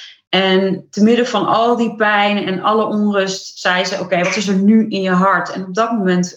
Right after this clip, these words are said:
voelde ik zoveel liefde en zoveel, ehm, ja, zoveel licht en zoveel energie. En dacht ik: "Ja, hoe onrustig je leven ook is,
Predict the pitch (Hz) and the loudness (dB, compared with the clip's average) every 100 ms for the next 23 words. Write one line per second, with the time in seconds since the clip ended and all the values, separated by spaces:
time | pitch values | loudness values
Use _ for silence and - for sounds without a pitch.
0 | - 208 208 - - 302 269 262 220 202 | -16 -10 -10 -8 -2 0 2 0 -2 -2
1 | 214 208 190 190 196 185 220 233 220 208 | -2 -2 -4 -2 -4 0 2 2 2 -2
2 | 190 190 185 - - - - _ 196 185 | 0 -2 -4 -14 -18 -16 -18 _ -6 -2
3 | 185 185 185 180 - 185 180 190 233 233 | 0 2 2 2 0 0 2 2 2 2
4 | 214 202 214 - 190 208 202 - 185 180 | 0 2 0 -2 -2 -2 -2 0 2 2
5 | 214 202 185 196 190 208 190 185 143 - | 4 2 2 -2 -6 -2 0 0 -4 -14
6 | - - 202 269 285 - 226 214 220 220 | -20 -2 4 4 4 2 0 2 2 0
7 | - - 196 202 214 208 - 180 - 202 | -8 -4 2 2 2 0 -2 -2 0 0
8 | 202 - - | 0 -4 -14